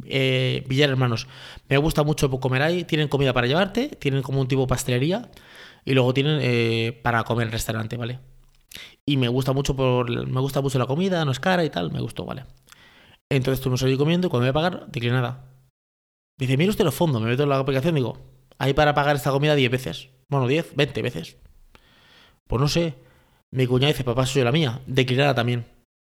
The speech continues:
Digo, "¿Qué me estás contando?". Y dice el, el, el camarero, el que nos iba a cobrar, dice, "La voy a pasar yo, a ver si funciona la mía". Entonces coge la suya de un banco y pasa diez pesos o algo así, ¿vale? La pasa,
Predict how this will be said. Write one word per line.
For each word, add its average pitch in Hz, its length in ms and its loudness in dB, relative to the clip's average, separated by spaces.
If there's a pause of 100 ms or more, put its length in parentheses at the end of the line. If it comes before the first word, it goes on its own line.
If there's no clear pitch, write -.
(580)
Digo, 151 340 -8
"¿Qué 156 120 -8
me 151 80 -6
estás 123 260 -8
contando?". 123 540 -2 (800)
Y 147 80 -2
dice 139 200 2
el, 127 160 0
el, 131 360 2
el 127 220 -2
camarero, 120 500 -2 (280)
el 120 120 -6
que 120 100 -6
nos 117 200 -6
iba 120 260 2
a - 80 -4
cobrar, 139 240 0
dice, - 220 -6 (300)
"La 131 120 4
voy 170 100 2
a 196 40 -2
pasar 226 260 2
yo, 139 140 4
a 117 40 2
ver 156 120 2
si 196 200 0
funciona 180 400 0
la 135 100 2
mía". - 240 -4 (260)
Entonces 127 220 -2
coge 131 260 0
la 127 60 2
suya 170 500 0
de 117 640 -2
un 127 80 -2
banco 156 300 0
y 131 100 0
pasa 123 260 0
diez 117 160 -2
pesos 120 200 0
o 113 40 0
algo 107 120 0
así, 113 240 -4 (280)
¿vale? 131 260 -8 (300)
La - 80 -20
pasa, 135 360 -4